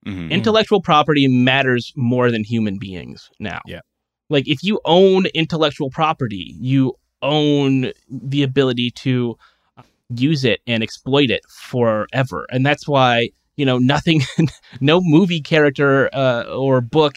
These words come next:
Speaker 2: ever goes into public domain anymore. Like, when Great Gatsby went into public domain, I was shocked.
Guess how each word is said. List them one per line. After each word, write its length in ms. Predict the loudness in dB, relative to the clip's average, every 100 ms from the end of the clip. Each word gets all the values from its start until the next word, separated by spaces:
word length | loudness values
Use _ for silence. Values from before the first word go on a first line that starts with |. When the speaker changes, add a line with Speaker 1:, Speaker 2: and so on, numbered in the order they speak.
| -2
Speaker 2:
ever 240 | -2 0
goes 260 | 0 2 2
into 120 | 0
public 340 | -2 -4 -4 -2
domain 440 | 0 2 2 2
anymore. 460 | 2 -2 -2 -2 -2
Like, 140 | -2
when 120 | -2
Great 240 | 0 -2 0
Gatsby 400 | -2 -2 -2 -2
went 140 | 0
into 120 | -4
public 300 | -4 -6 -4
domain, 300 | -4 -2 -2
I 100 | -4
was 120 | -8
shocked. 480 | -10 -8 -8 -8 -16